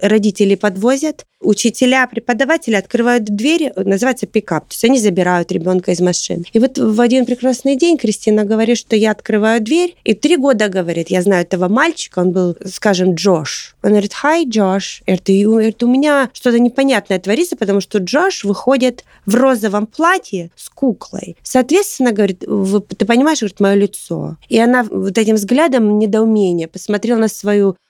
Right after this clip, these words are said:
коллегу. Все, выходит мама, говорит, «Он не Джош». Он, я не буду врать, я не помню точно, ш-, какое имя она говорила. Вечером их, этих двух уч-, преподавательниц, выводят под конвоем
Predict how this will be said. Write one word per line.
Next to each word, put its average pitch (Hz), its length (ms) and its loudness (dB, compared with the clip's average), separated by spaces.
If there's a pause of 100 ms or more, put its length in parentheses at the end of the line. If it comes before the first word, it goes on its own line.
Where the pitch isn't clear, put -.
коллегу. 240 640 0 (160)
Все, - 280 0
выходит 233 440 0
мама, 285 240 4
говорит, 233 220 -2
«Он 240 180 0
не 277 120 0
Джош». 202 720 -2 (120)
Он, 240 320 0 (320)
я 208 180 2
не 214 120 2
буду 196 200 0
врать, 233 320 -2
я 196 60 -2
не 190 100 0
помню 196 320 0
точно, 185 480 -2
ш-, - 120 -8
какое 180 340 0
имя 226 300 2
она 180 120 0
говорила. 165 520 -2 (220)
Вечером 233 880 0 (240)
их, 220 540 0
этих 214 320 0
двух 208 260 -2
уч-, - 180 -4
преподавательниц, 185 1040 -2
выводят 185 600 2
под - 240 -2
конвоем 180 760 0